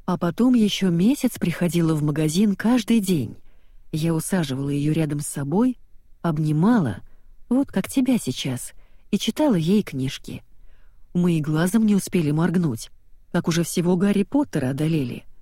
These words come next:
Книга — лучший способ отвлечься от суровой реальности. А твои объятия — лучшее утешение. Безмерное горе Кибби всегда нависало над ней черной тучей, кроме тех моментов,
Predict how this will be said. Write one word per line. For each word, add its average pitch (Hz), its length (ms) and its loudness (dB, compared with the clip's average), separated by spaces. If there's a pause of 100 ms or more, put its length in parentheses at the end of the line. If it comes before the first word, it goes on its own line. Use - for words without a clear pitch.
(520)
Книга — 247 320 2
лучший 196 420 0
способ - 480 -2
отвлечься 151 540 -2
от 139 100 -4
суровой 165 440 0
реальности. 175 720 -2 (880)
А 190 100 0
твои 185 240 0
объятия — 180 720 0 (280)
лучшее 202 420 0
утешение. 139 640 -4 (1300)
Безмерное 202 640 2
горе 180 360 2
Кибби 185 440 0
всегда 170 460 0
нависало 208 500 2
над 160 220 0
ней 170 180 2
черной 185 440 0
тучей, - 580 -2 (440)
кроме 147 300 -2
тех - 300 -6
моментов, 160 640 0